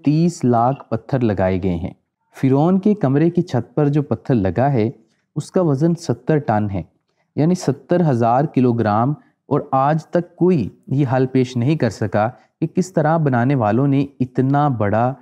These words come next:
और वजनी पत्थर छत पर लगाया। एहराम की बुलंदी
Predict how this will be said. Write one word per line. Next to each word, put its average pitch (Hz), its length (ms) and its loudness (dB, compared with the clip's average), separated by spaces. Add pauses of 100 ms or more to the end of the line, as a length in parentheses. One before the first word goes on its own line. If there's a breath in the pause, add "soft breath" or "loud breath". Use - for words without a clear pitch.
(140 loud breath)
और 131 120 0
वजनी 110 400 0
पत्थर 123 380 -4
छत 120 360 -6
पर 110 100 0
लगाया। 87 420 -4 (340)
एहराम 147 420 0
की 202 160 0
बुलंदी 147 480 2